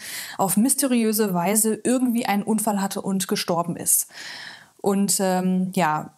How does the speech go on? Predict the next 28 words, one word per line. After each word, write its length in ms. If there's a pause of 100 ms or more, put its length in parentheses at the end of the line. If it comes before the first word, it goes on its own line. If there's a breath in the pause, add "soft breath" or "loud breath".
ich 300
will 180
nicht 260
zu 140
viel 240
verraten. 480
Ich 140
glaube, 280
viele 360
von 200
euch 300
wissen 300
gar 240
nicht, 380
worum 260
es 140
im 180
Psycho 560
bei 160
Alfred 400
Hitchcock 500 (120)
geht. 420 (240)
Der 100
Name 320
sagt 400
eigentlich 320
schon 200
alles. 380